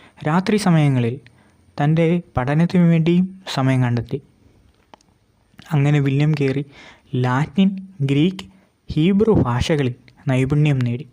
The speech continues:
ആയിരത്തി എഴുന്നൂറ്റി എൺപത്തിയൊന്നിൽ കേറി തൻ്റെ ഇരുപതാമത്തെ വയസ്സിൽ ഡൊറോത്തി പ്ലാക്കറ്റിനെ വിവാഹം കഴിച്ചു. ആയിരത്തി എഴുന്നൂറ്റി തൊണ്ണൂറ്റി രണ്ടിൽ വില്യം കേറി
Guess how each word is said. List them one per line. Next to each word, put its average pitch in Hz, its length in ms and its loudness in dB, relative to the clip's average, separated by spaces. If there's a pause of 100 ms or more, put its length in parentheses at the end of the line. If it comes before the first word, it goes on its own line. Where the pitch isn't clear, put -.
(960)
ആയിരത്തി 240 580 0
എഴുന്നൂറ്റി 185 420 4
എൺപത്തിയൊന്നിൽ 135 680 0 (280)
കേറി 151 320 2
തൻ്റെ 170 260 0
ഇരുപതാമത്തെ 175 580 2
വയസ്സിൽ 127 400 -2 (420)
ഡൊറോത്തി 143 420 0
പ്ലാക്കറ്റിനെ 135 640 -2 (200)
വിവാഹം 135 420 0
കഴിച്ചു. 120 320 -2 (1300)
ആയിരത്തി 135 500 -2
എഴുന്നൂറ്റി 156 380 2
തൊണ്ണൂറ്റി 156 400 0
രണ്ടിൽ 151 380 -2 (340)
വില്യം 139 320 0
കേറി 156 340 2